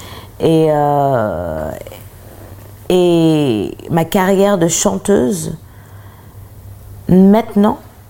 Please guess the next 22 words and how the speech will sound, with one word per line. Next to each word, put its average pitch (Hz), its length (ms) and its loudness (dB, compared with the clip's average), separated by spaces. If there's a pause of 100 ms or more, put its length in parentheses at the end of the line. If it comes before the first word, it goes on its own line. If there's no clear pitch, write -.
(640)
au - 80 2
bout 170 120 4
de 180 60 2
mon 175 140 0
sixième 220 400 2
album, 190 480 0 (160)
je 151 160 0
commence 226 520 0
à 202 40 0
me 185 100 0
poser 185 320 2
la 170 100 0
question, 180 400 -2
mais 180 140 0
pourquoi 240 640 -4
est-ce - 160 -4
que 220 300 -2 (1000)
tu - 140 0
retournes 226 600 0
toujours 202 680 -2
à 202 100 0
ça, 196 260 -4